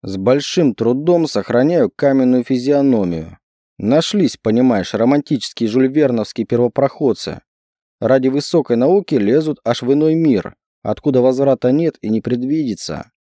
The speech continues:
Специально для путешествия, зная предварительные намётки по местным условиям, приобрели редкую модель джипа Golden Eagle. А при переводе мы с этой пернатой твари обдерём всё золото и законно обзовём беркутом.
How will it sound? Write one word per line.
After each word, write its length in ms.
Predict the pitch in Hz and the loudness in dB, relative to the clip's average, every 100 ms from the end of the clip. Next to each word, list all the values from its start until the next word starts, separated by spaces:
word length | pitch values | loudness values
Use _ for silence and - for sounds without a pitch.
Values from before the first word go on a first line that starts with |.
| _ _ | _ _
Специально 800 | - - - 113 - 160 139 113 | -18 -10 -6 -4 0 2 4 2
для 140 | 101 104 | -2 -4
путешествия, 800 | 127 143 139 185 175 - 92 95 | -4 -4 0 0 0 -2 -2 0
зная 340 | 127 143 113 | 2 2 2
предварительные 640 | 104 107 123 135 117 107 107 | 0 0 2 0 0 -2 0
намётки 520 | 120 143 135 - - | 2 2 0 -2 -6
по 120 | 113 | -2
местным 440 | 113 131 - 110 - | 0 0 -2 -6 -6
условиям, 640 | 120 165 175 143 90 78 - _ _ _ _ | -6 -2 0 0 -2 -6 -16 _ _ _ _
приобрели 580 | - 104 104 123 165 202 | -2 0 2 2 2 2
редкую 380 | 139 156 - 110 | 0 -2 -2 0
модель 400 | 110 117 175 165 | 0 0 0 0
джипа 400 | 113 120 170 120 | -2 -4 -2 -2
Golden 400 | 101 131 131 131 - | 0 2 2 0 -2
Eagle. 420 | 127 101 92 69 - _ _ _ - | -2 -2 -4 -8 -14 _ _ _ -4
А 140 | 95 | -4
при 160 | 90 113 | -2 -2
переводе 580 | 135 143 175 196 156 104 | 0 2 2 2 0 0
мы 140 | 113 | -2
с 100 | - | -2
этой 140 | 127 | -4
пернатой 520 | - 135 135 139 131 127 | -2 0 0 2 0 -2
твари 360 | 151 170 139 | 0 0 0
обдерём 480 | - 101 113 127 123 | -2 -4 0 0 0
всё 160 | - 127 | 0 -2
золото 480 | 151 185 160 - | 2 4 4 2
и 160 | 120 104 | -2 -2
законно 480 | 98 104 185 190 180 | -2 -2 0 0 0
обзовём 560 | 110 98 107 117 135 | -2 0 0 2 0
беркутом. 680 | 123 123 110 - 90 73 - | 2 0 0 -6 -10 -10 -14